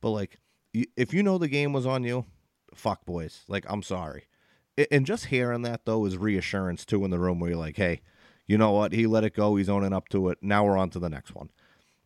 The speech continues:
A-, and I feel like even Bruce is like that as a coach. I think if someone questioned him about his coaching, he would probably say, "You know what? Our game plan wasn't as good tonight either."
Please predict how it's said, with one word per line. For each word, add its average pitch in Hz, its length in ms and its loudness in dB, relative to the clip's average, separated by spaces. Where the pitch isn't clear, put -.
A-, 131 180 -4
and 123 120 2
I 123 60 4
feel 180 220 -2
like 175 240 0
even 180 280 -2
Bruce 135 300 0
is 135 140 -6
like 135 140 -4
that 131 120 -4
as 127 120 -6
a 120 60 -2
coach. - 300 -4
I - 120 -6
think 135 260 -8
if - 260 -8
someone 117 440 -2
questioned 110 420 -2
him 110 40 2
about 107 280 2
his 101 100 0
coaching, 113 380 0
he 127 60 -2
would 117 100 -4
probably 113 160 -4
say, 127 160 -4
"You 123 120 2
know 123 120 0
what? 117 240 -2
Our 104 160 0
game 107 260 0
plan 110 240 0
wasn't 101 240 2
as 101 120 0
good 98 180 -2
tonight 95 240 -2
either." 78 260 -4